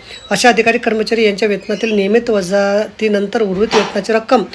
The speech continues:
संबंधित बँकेकडे जमा करण्यापूर्वी सदर रकमेतून ऑक्टोबर दोन हजार पंचवीस मधील वेतनातून एका दिवसाचं वेतन कमी करून शिल्लक रक्कम त्यांच्या खात्यात जमा करण्यास, करण्याचे कळविण्यात यावे. सदर एका दिवसाचे वेतन कपात करताना ते मूळ वेतन व मागे भत्त्याच्या एकूण रकमेच्या आधारे गणना करून कपात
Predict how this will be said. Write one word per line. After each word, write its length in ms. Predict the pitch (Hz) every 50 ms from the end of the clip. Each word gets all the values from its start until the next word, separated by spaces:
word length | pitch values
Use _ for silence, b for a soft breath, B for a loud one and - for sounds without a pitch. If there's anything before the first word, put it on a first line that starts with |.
| B B B B
संबंधित 380 | - - 220 196 202 208 226 233
बँकेकडे 380 | 202 208 185 160 - 214 208 220
जमा 200 | 208 185 190 196
करण्यापूर्वी 480 | 196 208 190 214 208 208 254 247 254
सदर 300 | 202 - 196 175 214 214
रकमेतून 400 | 208 190 202 - 202 196 - 226
ऑक्टोबर 280 | 220 185 - - 202 220
दोन 120 | 196 202
हजार 140 | 190 208 208
पंचवीस 340 | 208 - 196 185 - 220 190
मधील 180 | 208 202 226
वेतनातून 420 | 214 202 185 190 - 196 196 202 220
एका 180 | 202 - -
दिवसाचं 320 | 202 180 190 - 202 196 208
वेतन 240 | 196 185 - 208 208
कमी 220 | 196 202 190 196
करून 240 | 196 - 247 247 214 - B B B B B B
शिल्लक 320 | - - 202 208 240 -
रक्कम 280 | 220 202 180 143 220 214
त्यांच्या 360 | 202 - 190 180 175 - 226 226
खात्यात 260 | - - 165 - 208
जमा 180 | 180 185 175 185
करण्यास, 500 | - 190 180 185 180 180 - - - - - - - - -
करण्याचे 360 | 202 175 180 180 175 - 233
कळविण्यात 360 | - 202 180 175 190 202 247
यावे. 360 | 233 202 165 147 - - - - - - - - - - - - - - - - - B B B B B B B B -
सदर 220 | - 226 233 254
एका 160 | 254 247 262
दिवसाचे 280 | 247 233 226 - 254 226
वेतन 200 | 226 220 - 233
कपात 240 | 226 247 226 240 233 233
करताना 260 | - 220 - 240 220
ते 60 | 220 233
मूळ 180 | 208 214 214
वेतन 260 | 208 208 202 - 220
व 60 | 226 220
मागे 220 | 208 202 190 214
भत्त्याच्या 440 | 190 196 190 - 220 214 214 233 214
एकूण 260 | 196 190 - 240 240
रकमेच्या 400 | 214 202 208 - 208 208 - 214
आधारे 200 | 196 175 208 214
गणना 220 | 202 208 196 202
करून 180 | 196 - 214 220
कपात 200 | 208 208 180 208